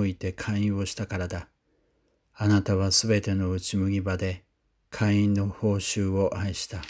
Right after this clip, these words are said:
内場も踏み場も彼らを養わない。新しい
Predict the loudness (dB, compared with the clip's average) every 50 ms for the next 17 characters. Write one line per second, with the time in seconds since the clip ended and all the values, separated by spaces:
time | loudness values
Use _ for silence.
0 | -14 -16 -16 -18 -20 _ _ _ _ -20 -20 -20 _ _ _ _ _ _ _ _
1 | _ _ _ _ _ _ _ _ _ _ _ _ _ _ 0 0 2 4 6 6
2 | 6 6 6 4 4 4 2 0 -2 _ _ _ -20 -8 0 4 6 6 6 6
3 | 4 2 2 2 0 0 -4 -6 _ -20 -14 -8 -2 0 2 2 2 2 2 0
4 | 0 -2 -2 -4 -8 -12 _ -8 -6 -4 -4 -2 -2 -2 -2 -2 -2 -2 -2 -2
5 | -4 -6 -8 -12 _ _ _ _ _ _ _ _ _ _ _ _ _ _ _ _
6 | _ _ -2 0 2 4 6 6 6 6 6 4 2 0 0 2 2 2 2 0
7 | -4 -8